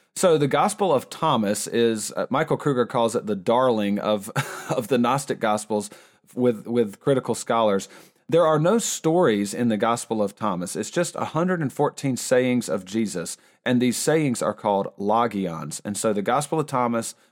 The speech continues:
again, around Easter or whatever, you know, these big magazines may have a special on the Gospel of Thomas saying that it portrays the, the true Jesus, right? So Logion three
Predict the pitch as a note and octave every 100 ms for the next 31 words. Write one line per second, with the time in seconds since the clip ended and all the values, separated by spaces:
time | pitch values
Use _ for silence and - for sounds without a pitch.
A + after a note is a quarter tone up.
0 | - A2+ B2 G2+ A2 A#2 C#3+ - C3 C3+
1 | - B2 A#2 A2+ A2 G#2+ G#2+ G#2 - _
2 | - G#2+ F#2+ F2+ A2 G#2+ F#2 B2 A#2+ A2+
3 | A#2 G#2+ A2+ A2 G2 - A1+ - G#2+ A2
4 | A2+ G2+ - A#2 A2+ A#2+ A2 G#2 F#2+ G#2
5 | - A2+ G#2 A2+ G#2 G2+ G2 - A2 G#2+
6 | G2+ G2 F#2+ A2 _ - G#2+ - G#2 G2+
7 | - G2+ - _ - A2+ - B2+ C3 B2+
8 | B2 G#2 G2+ A2 E2+ - - G#2+ G#2+ -
9 | _ _ _ _ - C#3 B2 B2 D3 G3
10 | F#3 D#3 C#3 A2 C#3 C3 D#3+ B2 G2 G2+